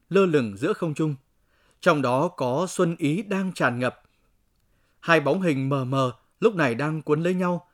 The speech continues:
âm dương giao hòa. Phòng đá vắng vẻ khoảng một thời gian rất lâu, sau đó vang lên những tiếng răng rắc.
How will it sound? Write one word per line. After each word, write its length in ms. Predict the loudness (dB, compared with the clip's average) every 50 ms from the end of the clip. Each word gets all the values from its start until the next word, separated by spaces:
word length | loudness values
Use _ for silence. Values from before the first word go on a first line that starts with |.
| _ _ _ 0
âm 220 | 0 0 0 2
dương 280 | 2 2 2 2 0 -2
giao 180 | -2 -2 -2
hòa. 340 | -2 -2 0 0 0 -2 -6 _ _ _ _ _ _ _ _ _ _ _ _ _ 2
Phòng 180 | 2 2 4
đá 260 | 2 0 0 0 -2
vắng 280 | 0 0 0 0 -2 0
vẻ 240 | 0 0 0 0 -2
khoảng 320 | -4 -2 -2 -2 -2 0
một 120 | -2 -4 -2
thời 180 | -2 -4 -4 -2
gian 220 | -2 -4 -4 -2
rất 160 | -4 -4 -2 0
lâu, 220 | 2 2 2 0 -4 _ _ _ _ _ _ _ _ -4
sau 180 | 0 0 2
đó 220 | 2 2 2 2 2
vang 200 | 2 0 0 4
lên 220 | 4 4 4 2
những 140 | -2 -4 -4
tiếng 300 | -2 0 0 0 0 0
răng 200 | 0 0 0 0
rắc. 180 | 0 -2 -2